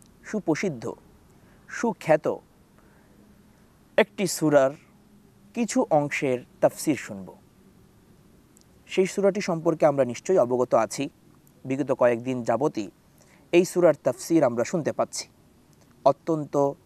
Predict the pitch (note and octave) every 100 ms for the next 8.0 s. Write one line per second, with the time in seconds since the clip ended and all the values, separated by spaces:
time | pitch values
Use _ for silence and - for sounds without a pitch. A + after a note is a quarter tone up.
0 | _ _ - E3 D3+ E3+ C#3+ D#3 - F3
1 | C3+ G2+ _ _ _ _ C#3 D3+ E3 D3
2 | B2+ - _ _ _ _ _ _ _ _
3 | F3+ F3+ - F3+ G3 D#3 C#3 D#3+ C#3+ D3
4 | C#3+ C#3+ - D3 C#3 B2 A2+ A2 A#2 A#2+
5 | A#2 A#2 C#3+ C3 A#2+ A2+ A#2+ A2 G#2+ G2+
6 | G#2 - - _ _ _ _ _ - -
7 | G3+ B3+ A3 D#3+ B2+ - D#3+ B2 B2 A2+